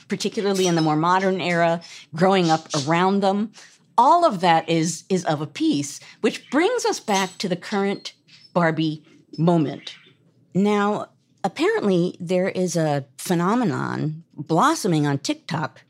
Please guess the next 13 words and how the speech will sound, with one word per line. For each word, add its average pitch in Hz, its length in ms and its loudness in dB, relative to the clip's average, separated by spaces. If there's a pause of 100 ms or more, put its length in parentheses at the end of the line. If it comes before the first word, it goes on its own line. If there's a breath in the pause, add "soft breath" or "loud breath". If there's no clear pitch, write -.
(280)
right 143 280 -4
now 143 400 -6 (460 loud breath)
that 156 100 0
has 160 160 2
far 202 220 2
deeper 160 460 -2 (120)
roots, 214 540 0 (360 loud breath)
but 180 140 2
it 185 80 -2
goes 320 240 2
under 226 260 2
the 185 120 4
label 156 520 2